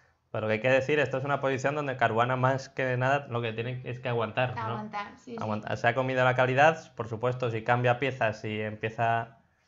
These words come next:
Speaker 1: a salir, eh, va a quedar bien, pero la iniciativa la lleva, por supuesto, Topalov,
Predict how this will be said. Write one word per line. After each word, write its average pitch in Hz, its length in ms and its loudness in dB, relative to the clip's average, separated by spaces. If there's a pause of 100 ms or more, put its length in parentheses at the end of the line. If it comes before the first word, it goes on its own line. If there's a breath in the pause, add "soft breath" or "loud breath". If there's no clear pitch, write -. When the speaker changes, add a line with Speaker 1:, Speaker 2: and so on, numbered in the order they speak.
(200)
Speaker 1:
a 110 140 -4
salir, 120 480 0 (200)
eh, 101 380 -4 (260)
va 107 80 0
a 104 40 -6
quedar 110 240 2
bien, 123 280 -2 (160)
pero 135 200 2
la 135 100 4
iniciativa 113 560 0
la 123 140 4
lleva, 117 320 0
por 110 140 -6
supuesto, 113 440 -8
Topalov, 123 460 0